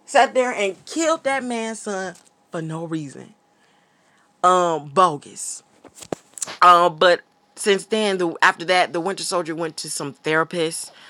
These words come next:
you know, to speak about his problems and his issues and stuff like that. And this wi-, this crazy ending happened. Oh my gosh, y'all. He,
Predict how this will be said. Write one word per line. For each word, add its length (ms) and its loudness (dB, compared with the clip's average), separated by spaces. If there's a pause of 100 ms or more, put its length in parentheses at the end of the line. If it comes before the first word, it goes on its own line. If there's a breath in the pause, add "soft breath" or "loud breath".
(160 loud breath)
you 60 -6
know, 120 2
to 60 0
speak 300 -2
about 240 0
his 140 -6
problems 500 2
and 100 -8
his 140 -6
issues 480 -6
and 120 -8
stuff 260 -4
like 260 -2
that. 320 -6 (960 loud breath)
And 640 0 (580)
this 260 4
wi-, 400 -6
this 180 2
crazy 500 2
ending 280 2
happened. 460 -4 (100)
Oh 320 8
my 240 8
gosh, 380 0
y'all. 340 2 (680 loud breath)
He, 520 6